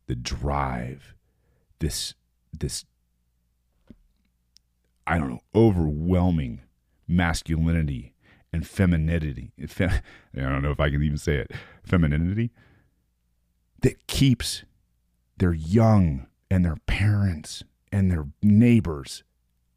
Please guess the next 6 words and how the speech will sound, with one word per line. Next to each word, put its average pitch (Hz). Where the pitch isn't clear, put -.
free. -
We're 98
gonna 127
turn 101
that 80
on. 65